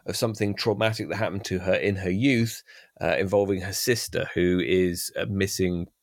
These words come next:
uh, presumed dead. And it's happened years ago. And this film, uh, sparks something in her, and she starts, you know, going down the rabbit hole of trying to, to, to find out who made this film, how they made it, and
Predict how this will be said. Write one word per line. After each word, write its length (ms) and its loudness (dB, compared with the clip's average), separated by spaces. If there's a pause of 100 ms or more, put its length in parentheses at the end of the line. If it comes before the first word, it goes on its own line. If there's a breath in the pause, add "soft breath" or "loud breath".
(160)
uh, 100 -2 (100)
presumed 520 -2
dead. 340 -2 (560 soft breath)
And 80 -12
it's 100 -8
happened 360 -4
years 280 2
ago. 340 -2
And 160 -6
this 140 -8
film, 640 0
uh, 100 -6
sparks 520 -4
something 300 -8
in 100 -8
her, 160 -6
and 80 -10
she 120 -16
starts, 440 -4 (760 soft breath)
you 140 -2
know, 140 -6 (180)
going 260 4
down 200 2
the 80 0
rabbit 340 0
hole 420 -2
of 220 -6
trying 420 0
to, 520 -2 (500)
to, 200 -4
to 240 -10
find 420 0
out 200 2
who 140 0
made 380 2
this 180 -6
film, 420 0
how 320 0
they 140 4
made 380 2
it, 260 0 (600 soft breath)
and 760 2